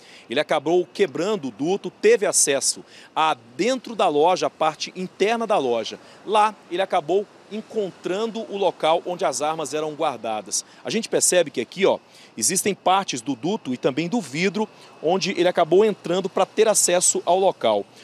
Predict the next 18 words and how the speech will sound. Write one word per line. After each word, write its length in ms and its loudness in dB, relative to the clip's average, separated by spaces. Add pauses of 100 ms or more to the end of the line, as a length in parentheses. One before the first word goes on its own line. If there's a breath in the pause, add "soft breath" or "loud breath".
(140 loud breath)
O 80 -10
criminoso 640 2 (460 loud breath)
possivelmente 1000 0
pode 580 2
ter 160 -6
entrado 380 -4
sozinho. 600 -4 (360 loud breath)
Aqui 180 -6
na 80 -2
loja, 480 0 (320 loud breath)
o 120 -8
dono 520 0
e 60 -8
o 40 -6
gerente 400 -6
não 140 -10
querem 300 -6
falar. 420 -6